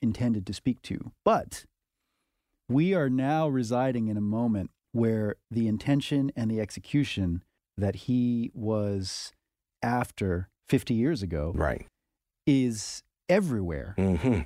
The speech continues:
Speaker 1: And it is, it is arguably the dominant mode of musical exchange. You know, you look at the success of the International Anthem label, you look at the excitement around revivals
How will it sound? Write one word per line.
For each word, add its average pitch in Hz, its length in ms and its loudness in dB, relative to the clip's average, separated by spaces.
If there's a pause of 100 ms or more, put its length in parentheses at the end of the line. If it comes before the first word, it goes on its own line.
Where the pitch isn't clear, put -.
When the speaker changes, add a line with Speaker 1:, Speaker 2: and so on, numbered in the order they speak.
(140)
Speaker 1:
And 143 180 6
it 151 100 2
is, 147 300 -2 (160)
it 151 140 2
is 135 460 0 (220)
arguably 110 720 0
the 117 100 0
dominant 127 680 0 (180)
mode 123 720 2 (100)
of 110 640 -2 (360)
musical 127 420 2
exchange. 113 800 -2
You 113 100 4
know, 110 180 4
you 127 140 2
look 135 200 0
at 135 180 -2
the 120 80 -6
success - 640 0 (100)
of 107 300 0
the 110 80 -4
International 107 600 0
Anthem 117 340 0
label, 107 440 0 (360)
you 120 80 2
look 120 300 0
at 113 280 0 (120)
the 104 720 0
excitement 139 720 0 (360)
around 110 640 2
revivals 104 1000 -2